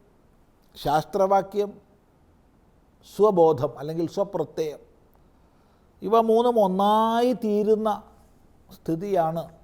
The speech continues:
നമ്മൾ സാക്ഷാത്കാരമെന്നും അനുഭൂതി എന്നൊക്കെ പറയുന്നത്. അങ്ങനെ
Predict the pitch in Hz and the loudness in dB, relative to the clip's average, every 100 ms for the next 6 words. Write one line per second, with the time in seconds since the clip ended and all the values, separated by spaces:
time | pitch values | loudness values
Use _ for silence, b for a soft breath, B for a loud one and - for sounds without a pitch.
0 | _ _ _ _ _ _ b b b _ | _ _ _ _ _ _ b b b _
1 | 170 175 170 165 160 - 175 170 165 156 | -8 -4 -4 -2 -4 -2 -4 -2 -2 0
2 | 156 151 147 147 - _ _ _ _ _ | -2 -6 -10 -14 -20 _ _ _ _ _
3 | _ _ _ _ _ _ _ _ _ _ | _ _ _ _ _ _ _ _ _ _
4 | _ _ _ _ 156 165 151 165 185 170 | _ _ _ _ -6 -4 -2 -4 -2 -2
5 | 151 147 147 147 143 135 170 - _ _ | -4 -6 -8 -8 -10 -14 -18 -20 _ _
6 | _ _ _ _ _ _ _ _ _ _ | _ _ _ _ _ _ _ _ _ _
7 | _ _ _ _ _ _ _ _ _ _ | _ _ _ _ _ _ _ _ _ _
8 | _ _ _ _ _ _ _ _ _ _ | _ _ _ _ _ _ _ _ _ _
9 | _ _ _ _ - 151 180 220 233 233 | _ _ _ _ -12 -10 -8 -4 -2 -2